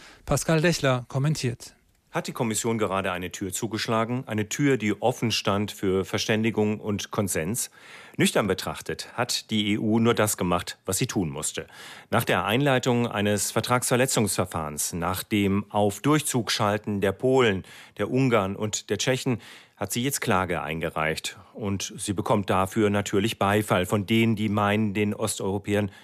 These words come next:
Speaker 2: müsse jetzt gezeigt werden, wo der Hammer hängt. Erst E-U-Milliarden einstreichen für neue Straßen, Schulen und Krankenhäuser und dann sich der Solidarität in Europa verweigern. Wo kämen wir denn dahin, wenn das jeder so machen würde?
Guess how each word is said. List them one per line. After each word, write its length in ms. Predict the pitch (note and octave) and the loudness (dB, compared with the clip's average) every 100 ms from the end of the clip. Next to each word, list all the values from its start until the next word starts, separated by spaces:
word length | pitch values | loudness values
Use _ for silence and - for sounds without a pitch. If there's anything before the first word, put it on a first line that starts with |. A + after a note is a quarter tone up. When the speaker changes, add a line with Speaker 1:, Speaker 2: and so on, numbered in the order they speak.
| - | -10
Speaker 2:
müsse 240 | - F#2+ A2 | -4 -2 0
jetzt 240 | F#2+ - | -2 -2
gezeigt 460 | A2+ - F#2 E2 - | -4 -2 -2 -4 -2
werden, 340 | E2 E2 E2 - - | 0 0 -6 -12 -6
wo 120 | F2+ | -2
der 180 | A#2 A#2+ | -2 -2
Hammer 180 | F2 D2 | -4 -8
hängt. 400 | - D2 - - _ _ - | -12 -16 -16 -20 _ _ 2
Erst 320 | G2+ F2+ - | 2 2 -2
E-U-Milliarden 800 | G#2 G2+ E3 C#3+ A#2 A2+ A2 G#2 | -2 2 4 4 6 4 4 2
einstreichen 680 | F#2+ A#2+ - G#2+ G#2+ A2+ G2 - - | 0 0 0 0 0 -2 -4 -8 -12
für 120 | - | -4
neue 200 | F2+ E2+ | 0 2
Straßen, 440 | E2+ B2 A#2+ A#2 A2+ | 2 2 2 2 0
Schulen 380 | - C3+ B2 A2 | 0 2 2 0
und 160 | G2 | -4
Krankenhäuser 680 | - D#3+ E3 B2 B2 A2+ A#2 - - - | -2 -2 0 2 4 4 0 -4 -20 -6
und 180 | C#3 | -2
dann 200 | A2 F2 | 0 0
sich 260 | E2 F2 - - | -2 -6 -8 -4
der 100 | A#2 | -2
Solidarität 800 | A2+ G#2+ G#2 A2 A2 F2+ D2+ - | 0 0 0 -2 -2 -6 -6 -10
in 220 | - G2 F#2 | -6 -6 -2
Europa 480 | A2 A2 E2+ - | -2 -2 -4 -8
verweigern. 560 | E2+ G#2+ F#2+ D#2+ E2 C#2 - - - | -6 -2 -2 -2 -4 -8 -10 -18 -6
Wo 100 | D#3 | -2
kämen 320 | C#3+ A2+ F2+ | 0 2 2
wir 100 | E2 | 0
denn 200 | F2 F2+ | -2 0
dahin, 420 | G2 A#2+ A2+ G#2+ G2 - - | 0 2 2 2 0 -8 -4
wenn 100 | G2+ | -2
das 160 | D3 | 0
jeder 220 | - D#2+ D2+ | 0 -2 -2
so 100 | D#2 | -4
machen 320 | D2+ - D#2+ | -4 -4 -2
würde? 320 | E2+ D2+ C#2+ | 0 0 -4